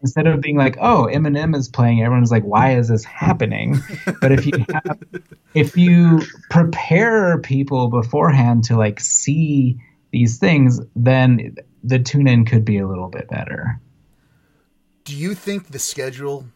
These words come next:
Speaker 2: screwed with the ratings as well? And I know you think ratings are a little antiquated. I happen to agree with you, but clearly less people watched this year than last year, just full stop. Do you think the schedule had something to do with it? Do you think this year's show was better than last year's? Or do, uh, what do,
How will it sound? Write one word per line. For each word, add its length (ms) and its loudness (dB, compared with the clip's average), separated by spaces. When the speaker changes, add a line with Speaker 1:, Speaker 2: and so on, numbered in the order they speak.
Speaker 2:
screwed 380 -14
with 140 -18
the 80 -14
ratings 400 -12
as 200 -14
well? 220 -10
And 100 -12
I 20 -14
know 140 -12
you 80 -14
think 220 -18
ratings 360 -14
are 40 -16
a 40 -16
little 180 -18
antiquated. 420 -18
I 100 -12
happen 280 -10
to 60 -18
agree 220 -12
with 180 -12
you, 120 -14
but 220 -18
clearly 340 -6
less 240 -8
people 360 -14
watched 380 -12
this 280 -12
year 180 -12
than 180 -14
last 360 -16
year, 240 -12
just 240 -14
full 200 -12
stop. 420 -12
Do 120 -16
you 160 -10
think 680 -8
the 80 -14
schedule 480 -6
had 140 -6
something 340 -10
to 60 -14
do 180 -12
with 160 -10
it? 160 -16
Do 60 -20
you 120 -18
think 400 -18
this 340 -14
year's 180 -12
show 200 -10
was 180 -12
better 340 -6
than 160 -8
last 360 -10
year's? 380 -12
Or 60 -18
do, 280 -16
uh, 120 -16
what 420 -12
do, 80 -20